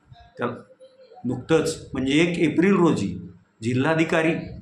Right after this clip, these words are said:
पुजारी यांनी जे जिल्ह्याच्या हक्काचा निधी असतो, जिल्हा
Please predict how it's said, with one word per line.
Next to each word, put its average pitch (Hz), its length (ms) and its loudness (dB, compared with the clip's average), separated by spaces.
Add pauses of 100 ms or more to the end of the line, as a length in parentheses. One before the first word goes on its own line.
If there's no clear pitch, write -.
(240)
पुजारी 170 380 4
यांनी 113 280 0 (800)
जे 185 120 -2
जिल्ह्याच्या 247 480 6
हक्काचा 202 920 2 (180)
निधी 151 320 4
असतो, 117 540 -2 (460)
जिल्हा 175 480 2